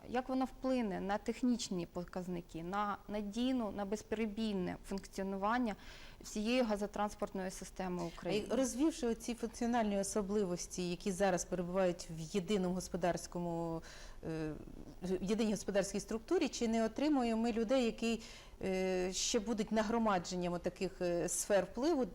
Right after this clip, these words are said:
Speaker 2: і ще буде накладатися на тарифи для населення в кінцевому варіанті, оскільки з'являться люди, які будуть відповідати за конкретну із сфер і будуть, е, е, створювати, ну, скажімо, додаткову якусь структуру, яка потім буде знову ж таки лягати на тарифи?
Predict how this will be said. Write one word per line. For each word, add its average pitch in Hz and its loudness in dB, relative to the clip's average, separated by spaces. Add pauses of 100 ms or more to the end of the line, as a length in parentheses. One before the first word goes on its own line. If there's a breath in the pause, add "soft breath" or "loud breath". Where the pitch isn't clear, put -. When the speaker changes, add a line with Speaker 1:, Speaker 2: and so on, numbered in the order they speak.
Speaker 2:
і 208 -4
ще - 0
буде 233 2
накладатися 214 2
на 185 2
тарифи 196 2
для 175 2
населення 180 2
в 160 -4
кінцевому 175 0
варіанті, 196 2
оскільки 185 -4
з'являться 180 2 (440 loud breath)
люди, 214 2
які 185 0 (120)
будуть 190 -2
відповідати 190 0
за 185 2
конкретну 190 0
із 170 -2
сфер 233 2
і 208 2
будуть, 180 -6
е, 170 0 (580 loud breath)
е, 127 -2 (300)
створювати, 214 2
ну, 208 -2
скажімо, 202 0
додаткову 226 2
якусь 185 0 (160)
структуру, 247 2
яка 170 2
потім 220 0
буде 175 0
знову 180 -2
ж - -12
таки 165 -6
лягати 160 -4
на 156 -8
тарифи? - -10